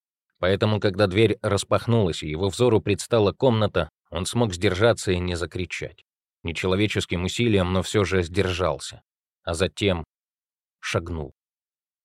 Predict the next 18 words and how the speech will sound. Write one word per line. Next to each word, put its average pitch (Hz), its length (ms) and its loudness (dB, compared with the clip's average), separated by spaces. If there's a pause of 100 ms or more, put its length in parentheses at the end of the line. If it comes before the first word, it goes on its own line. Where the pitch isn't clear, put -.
(100)
На 90 160 -4
самом 139 320 2
деле 123 240 2
он 110 120 2
не 110 60 2
хотел 107 380 -2
этого 82 300 -4
делать, 80 400 -8
однако 113 380 -2
сделал, 101 520 2
повинуясь 101 560 0
некоему 107 540 0 (420)
противоестественному 113 1040 0
желанию 110 520 2
видеть 107 420 -4
всё - 260 -4
собственными 117 680 -2
глазами. 120 580 -2